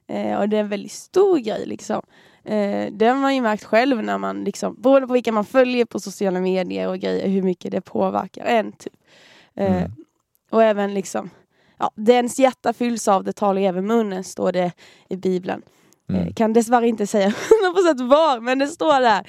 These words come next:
Speaker 2: Mm.
Speaker 1: Eh, och lika så är det ju, det vi influeras av, det vi liksom rotar oss i, det kommer ju senare komma ut.
Speaker 2: Mm.
Speaker 1: Så det är där, ja, det är därför liksom kristna skolgrupper är så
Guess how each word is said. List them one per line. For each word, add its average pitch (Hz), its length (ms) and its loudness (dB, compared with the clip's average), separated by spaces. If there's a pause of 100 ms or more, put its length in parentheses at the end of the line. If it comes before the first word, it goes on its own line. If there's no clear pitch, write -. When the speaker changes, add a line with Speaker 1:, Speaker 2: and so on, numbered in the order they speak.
(120)
Speaker 2:
Mm. 202 560 -2
Speaker 1:
Eh, - 100 -8
och - 340 2
lika 254 360 4
så 262 160 2
är 226 200 4
det 214 100 -4
ju, 202 100 4
det 220 180 2
vi 220 180 0
influeras 233 720 0
av, 214 380 2
det 196 120 -2
vi 196 180 0
liksom 196 340 -6
rotar 220 480 0
oss - 200 -6
i, 240 280 0
det 214 180 -2
kommer 196 340 -2
ju 196 80 -6
senare 196 380 -8
komma 196 300 -8
ut. - 460 -6 (360)
Speaker 2:
Mm. 92 220 -2
Speaker 1:
Så 185 480 0 (540)
det 208 180 0
är 214 60 4
där, 208 180 0 (320)
ja, 196 240 -2 (260)
det 220 80 -4
är 202 40 2
därför 214 300 0
liksom 247 340 -4 (260)
kristna 214 300 -10
skolgrupper 190 600 -14
är - 100 -10
så 196 240 -10